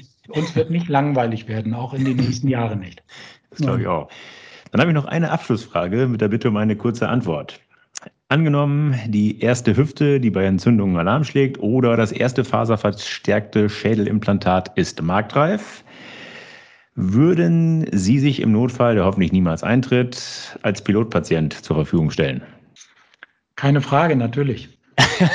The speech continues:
Speaker 3: Das, das denke, de-, denke ich auch. Wir, man würde das sowieso gerade in der Medizintechnik so abklopfen, dass man auch sicher ist, dass wenn so ein Notfall eintreten würde, da hätte ich auch keine Bedenken. Das, sag ich mal, das machen wir jetzt auch noch,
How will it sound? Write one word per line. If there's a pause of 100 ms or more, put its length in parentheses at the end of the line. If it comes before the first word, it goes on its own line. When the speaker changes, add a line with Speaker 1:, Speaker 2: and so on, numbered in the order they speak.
(580)
Speaker 3:
Das,
das
denke,
de-,
denke
ich
auch.
Wir, (380)
man
würde
das
sowieso (180)
gerade
in
der
Medizintechnik
so
abklopfen,
dass
man
auch
sicher (340)
ist,
dass
wenn
so
ein
Notfall
eintreten
würde, (220)
da
hätte
ich
auch
keine
Bedenken. (440)
Das, (320)
sag
ich
mal,
das
machen
wir
jetzt
auch
noch,